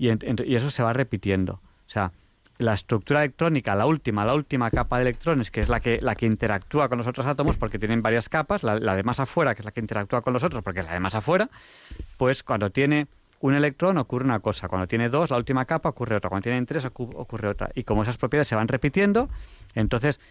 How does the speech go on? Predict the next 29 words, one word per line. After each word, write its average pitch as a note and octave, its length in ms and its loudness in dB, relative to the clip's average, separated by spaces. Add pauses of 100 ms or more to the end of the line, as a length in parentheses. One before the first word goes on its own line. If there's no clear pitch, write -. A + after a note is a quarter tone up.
(460)
como A2 240 2
el A2+ 80 6
número E3 220 4
de E3+ 80 4
electrones E3 280 0
en B2+ 100 0
principio C#3 320 -2
es - 100 -2
igual C3+ 180 6
al A#2 100 2
número C#3+ 180 2
de C3+ 80 0
protones, D#3 420 0
que - 100 4
es - 100 -4
el F#2+ 120 -2
número B2 340 2 (180)
del G#2 360 0
átomo, A#2+ 380 0
el F#2+ 60 0
átomo A2+ 240 0
tiene D3 220 0
protones C3 400 -2
y - 20 -2
neutrones, G#2 600 2 (360)
como G#2 220 2
el A2 80 4
número C#3+ 380 4 (400)
de, B2 420 2